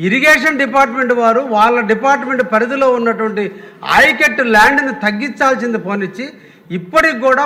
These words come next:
ప్రభుత్వం లెక్కల ప్రకారం ల్యాండ్ కన్వర్షన్ అయినటువంటి ల్యాండ్ను కూడా ఇరిగేటెడ్ ల్యాండ్గానే చూపించినందువల్ల డ్యామ్లో వాటర్ తక్కువగా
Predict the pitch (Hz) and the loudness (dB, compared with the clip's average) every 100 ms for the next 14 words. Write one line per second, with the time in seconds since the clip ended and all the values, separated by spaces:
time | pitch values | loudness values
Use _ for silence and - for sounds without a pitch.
0 | 285 226 220 294 - 294 247 233 233 262 | -2 -4 -4 -8 -6 -6 -4 -8 -4 -4
1 | 220 220 202 196 277 302 - - _ _ | -2 -4 -2 -4 -6 -10 -20 -20 _ _
2 | - 156 180 214 285 262 269 285 302 247 | -16 -8 0 2 2 0 -2 0 -2 -4
3 | 285 262 262 254 247 233 220 202 - 285 | -4 -2 -2 -2 -2 -2 0 2 2 0
4 | 254 240 262 262 233 269 302 285 262 240 | -2 -2 -2 -4 -6 0 0 0 -2 -2
5 | 240 226 226 220 220 240 233 220 220 196 | -2 -2 -2 -2 -6 -10 -10 -8 -6 -4
6 | 185 170 143 - - - _ _ 135 185 | -4 -6 -6 -14 -20 -20 _ _ -4 2
7 | 262 294 311 285 220 254 285 311 - 233 | 2 2 0 0 0 0 -2 -8 -8 -10
8 | - 302 285 | -10 -8 -4